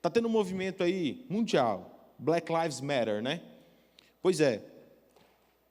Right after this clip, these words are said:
existe um movimento nos anos sessenta, comandado pelo pastor batista Martin Luther King. Ele teve um discurso em Washington, no Capitólio de Washington.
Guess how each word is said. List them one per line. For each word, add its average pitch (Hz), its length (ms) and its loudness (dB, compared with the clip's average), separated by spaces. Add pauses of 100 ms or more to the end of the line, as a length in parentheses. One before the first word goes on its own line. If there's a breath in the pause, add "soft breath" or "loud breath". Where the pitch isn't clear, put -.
(180)
existe 170 240 -2
um 208 40 0
movimento 170 440 -2
nos 139 140 -6
anos 143 140 -2
sessenta, 123 540 -6 (380 soft breath)
comandado 151 460 0
pelo 165 180 -2
pastor 180 440 -4
batista 151 640 -4 (300 loud breath)
Martin 170 300 -4
Luther 170 260 -2
King. 98 380 -10 (1120 soft breath)
Ele 202 220 0
teve 220 280 2
um 220 60 0
discurso 180 580 -4
em 151 80 0
Washington, 139 520 0
no 113 120 -6
Capitólio 139 420 -2
de 113 80 -6
Washington. 117 440 -2